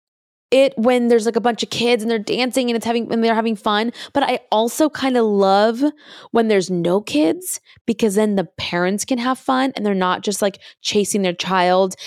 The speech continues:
and then having to deal with meltdowns and then having to leave the wedding early. I don't know. There's something about it. So I think what we're gonna do is just have,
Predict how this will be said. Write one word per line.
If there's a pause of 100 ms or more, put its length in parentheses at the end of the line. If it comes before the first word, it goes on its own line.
(140)
and
then
having
to
deal
with
meltdowns (280)
and
then
having
to
leave
the
wedding
early. (640)
I
don't
know.
There's
something
about
it.
So
I
think
what
we're
gonna
do
is (300)
just
have,